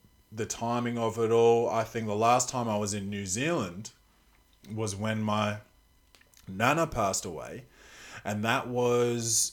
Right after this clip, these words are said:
I came back from then, and that was when the Welcome to the Potty podcast actually started, was the last time I was in New Zealand. So it's, uh, it's a weird sort of fucking situation, you know? It's like, um, uh, it's like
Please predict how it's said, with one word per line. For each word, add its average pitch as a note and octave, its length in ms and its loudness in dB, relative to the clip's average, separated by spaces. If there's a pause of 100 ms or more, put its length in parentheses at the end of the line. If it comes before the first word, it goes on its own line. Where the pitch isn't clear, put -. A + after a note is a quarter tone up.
(120)
I G#2+ 80 0
came B2+ 320 -2
back B2 220 0
from G#2 240 -6
then, A#2 420 -2 (200)
and G#2 180 -4
that A#2 180 2
was A2+ 160 -2
when A#2 460 -4
the A2+ 80 -4
Welcome A2+ 400 -2
to A#2+ 100 -8
the A2+ 60 -8
Potty A#2 260 -6
podcast A2 540 -2
actually A2+ 340 -6
started, G2 440 0 (640)
was G#2+ 220 0
the G#2+ 60 -2
last G#2 300 0
time G2+ 180 -2
I G2 60 -2
was G2+ 140 -2
in G2+ 120 -6
New G2+ 140 -6
Zealand. G2 420 -2
So G2+ 260 -2
it's, G2+ 280 -4
uh, G2 260 -2
it's G#2 160 -6
a G#2+ 60 -6
weird A#2+ 360 -4
sort A#2+ 280 -2
of G#2+ 120 -8
fucking A2 440 -8
situation, A2 720 -6
you E2 60 -14
know? A2+ 260 -4
It's - 160 -4
like, F#2 340 -8
um, F2 340 -10 (1080)
uh, F#2 560 -4
it's G2 240 -6
like F#2+ 480 -6